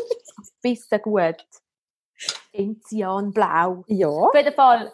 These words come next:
Speaker 2: hat man es nicht können liefern lassen, das, was ich wollte, ausser
Speaker 1: Mhm.
Speaker 2: man hätte hundert, also für die Abholung hätte man müssen hundertfünfzig Min-, Mindestbestellpreis,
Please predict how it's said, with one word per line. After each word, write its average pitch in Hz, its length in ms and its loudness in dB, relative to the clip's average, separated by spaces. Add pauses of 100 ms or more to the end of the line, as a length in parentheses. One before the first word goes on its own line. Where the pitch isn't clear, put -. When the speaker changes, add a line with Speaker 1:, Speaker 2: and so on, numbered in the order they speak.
Speaker 2:
hat 240 180 2
man 233 60 -6
es 226 80 -8
nicht 240 280 0
können 220 260 -2
liefern 269 360 0
lassen, 269 260 6
das, 269 180 2
was 277 80 2
ich 269 140 0
wollte, 269 440 6
ausser 247 280 -4
Speaker 1:
Mhm. 190 80 -4
Speaker 2:
man 233 100 0
hätte 214 160 0
hundert, 226 360 -4
also 220 200 0
für 220 100 -2
die - 60 -14
Abholung 220 420 4
hätte 202 180 -6
man 214 80 0
müssen 202 200 0
hundertfünfzig 214 680 -2
Min-, 220 320 0
Mindestbestellpreis, 233 880 0